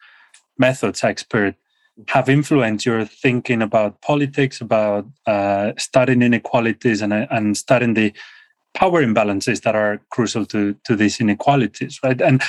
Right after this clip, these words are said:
I'm asking this also if you wanna take the question in that direction, because some people would say you don't need quantita-, a quantitative background. All of this is qualitative and it's about politics, and,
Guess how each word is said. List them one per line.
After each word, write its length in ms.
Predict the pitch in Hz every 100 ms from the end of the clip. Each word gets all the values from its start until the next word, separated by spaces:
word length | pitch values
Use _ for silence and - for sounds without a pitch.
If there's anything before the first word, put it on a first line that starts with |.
| - -
I'm 140 | 139 180
asking 320 | 214 - 156
this 180 | 135 123
also 240 | 131 143
if 60 | 123
you 80 |
wanna 120 | 135 -
take 200 | 131 113
the 60 |
question 320 | - 120 127
in 100 | 110
that 180 | 110 139
direction, 420 | 139 113 104 -
because 280 | 104 - 123
some 180 | 160 160
people 340 | 143 123 120 110
would 180 | 113
say 120 | - 117
you 160 | 113
don't 300 | 120 160 117
need 320 | 120 151 151 - - - _ _ _ -
quantita-, 460 | 120 117 - 110 -
a 80 | -
quantitative 540 | 127 113 - 107 98
background. 420 | 104 98 113 107 -
All 180 | 127 156
of 160 | 117
this 280 | 117 107 -
is 120 | 98
qualitative 640 | - 123 110 104 113 101
and 160 | 104 107
it's 140 | 104
about 340 | 123 107 98 -
politics, 560 | 156 143 135 113 98 113
and, 240 | 107